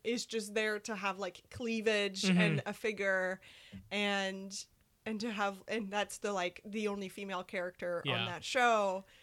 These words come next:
Speaker 1: And played by Sigourney Weaver. Yet again,
Speaker 2: Yeah.
Speaker 1: like, perfect casting because
Speaker 2: A
Speaker 1: of
Speaker 2: science fiction icon,
Speaker 1: Yeah,
Speaker 2: yeah.
Speaker 1: exactly. Of her being, like, one of the most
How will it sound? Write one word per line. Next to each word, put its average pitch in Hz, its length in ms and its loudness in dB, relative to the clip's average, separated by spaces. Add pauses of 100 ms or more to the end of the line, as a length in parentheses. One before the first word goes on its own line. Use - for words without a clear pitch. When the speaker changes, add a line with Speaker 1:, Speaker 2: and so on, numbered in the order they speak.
(360)
Speaker 1:
And 240 240 2
played 294 600 2
by 190 500 4 (160)
Sigourney 214 420 -4
Weaver. 202 320 -6
Yet 262 200 6
again, 311 200 8
Speaker 2:
Yeah. 139 200 10
Speaker 1:
like, 110 80 -2
perfect 285 280 0
casting 277 520 0
because 202 480 -2
Speaker 2:
A - 20 0
Speaker 1:
of 160 80 2
Speaker 2:
science 185 340 6
fiction 202 320 4
icon, 156 460 4
Speaker 1:
Yeah, 311 160 12
Speaker 2:
yeah. 277 60 12
Speaker 1:
exactly. 285 500 8
Of 226 200 4
her 254 140 2
being, 240 300 2
like, 214 220 0 (180)
one 226 180 4
of 220 120 0
the 220 60 0
most 214 240 -4